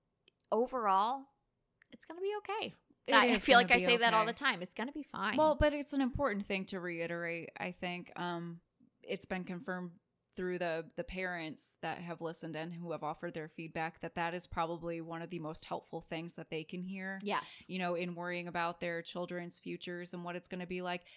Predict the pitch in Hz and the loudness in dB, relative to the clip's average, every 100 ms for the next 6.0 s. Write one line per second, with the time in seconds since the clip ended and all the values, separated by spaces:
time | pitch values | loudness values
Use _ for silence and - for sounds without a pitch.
0 | - _ _ 208 - 196 190 180 160 - | -20 _ _ -6 -4 -2 -2 -2 -4 -8
1 | - - - 190 - _ _ - 190 180 | -14 -12 -6 -6 -6 _ _ -4 2 2
2 | 165 170 175 170 170 180 _ - - - | 2 -2 -4 -4 -8 -14 _ -18 -16 -2
3 | 262 254 _ _ _ _ - 220 277 302 | -2 -2 _ _ _ _ -12 -4 -2 0
4 | 330 370 302 202 214 202 196 180 185 - | 0 -2 -4 0 2 2 2 0 -4 -4
5 | 233 214 - - - 220 220 233 262 | -2 0 -2 -2 0 2 2 0 -2